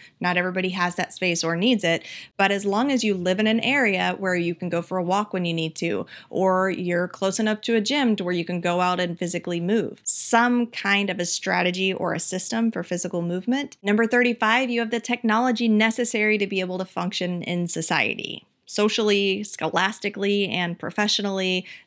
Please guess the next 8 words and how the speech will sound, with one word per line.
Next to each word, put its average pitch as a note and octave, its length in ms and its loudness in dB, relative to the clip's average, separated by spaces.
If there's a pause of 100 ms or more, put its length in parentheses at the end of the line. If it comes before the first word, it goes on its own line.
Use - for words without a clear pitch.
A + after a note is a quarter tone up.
there F3+ 120 4
are F#3+ 140 4
just G3+ 320 -2
some F#3+ 300 0
things F#3+ 580 0
that, F3 480 0
depending F3+ 480 -4
on F3 320 0